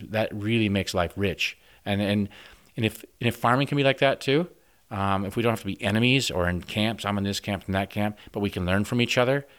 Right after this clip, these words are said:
for the, for, for the, for the embetterment of, you know, what is actually happening, what is truth, because there is, you know, there is truth about, in soil. There is something that's going on there. If we can help each other understand things better,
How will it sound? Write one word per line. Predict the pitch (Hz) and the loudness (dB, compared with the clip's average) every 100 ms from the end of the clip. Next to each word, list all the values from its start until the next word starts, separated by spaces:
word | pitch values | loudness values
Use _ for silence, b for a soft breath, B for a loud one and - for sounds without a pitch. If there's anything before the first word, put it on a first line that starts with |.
| b | b
for | - 110 | -2 0
the, | 95 | 0
for, | - - 98 92 - | -2 -2 0 0 -4
for | - 101 | -6 -4
the, | 90 92 - | -4 -6 -6
for | 104 | -6
the | 95 | -2
embetterment | 90 104 107 110 78 | 0 2 2 0 -2
of, | 92 82 - B B - | -6 -8 -18 B B -6
you | |
know, | 101 90 - B B - | -2 -2 -4 B B -16
what | 143 101 104 110 | -12 -4 0 2
is | 95 | 2
actually | 101 98 - 92 | 2 0 -2 0
happening, | 95 104 90 | 0 -2 -2
what | 85 101 | -2 0
is | - | -2
truth, | - 101 131 - - | 0 0 0 -4 -8
because | 90 - 92 | -8 -6 -2
there | 101 | 0
is, | 104 107 - | 0 -2 -4
you | 107 | -4
know, | 92 | -2
there | 107 | 0
is | 127 | -2
truth | - 139 127 95 | 0 0 0 -2
about, | 90 - | -2 -4
in | 101 | -4
soil. | - 110 113 78 | -2 0 0 -2
There | 90 90 95 | -6 -2 -2
is | 87 | -2
something | 107 107 | -4 -4
that's | 95 - | -4 -2
going | 92 92 | -2 0
on | 107 | 0
there. | 87 | -2
If | - | -2
we | 117 | -2
can | 110 95 B B B B | -2 -4 B B B B
help | - 110 127 | 0 0 2
each | - | 0
other | 110 101 | 2 2
understand | 95 90 - 104 117 | 0 -2 0 -2 0
things | 123 131 147 - _ - | 0 -2 -4 -10 _ -2
better, | 101 123 | 0 0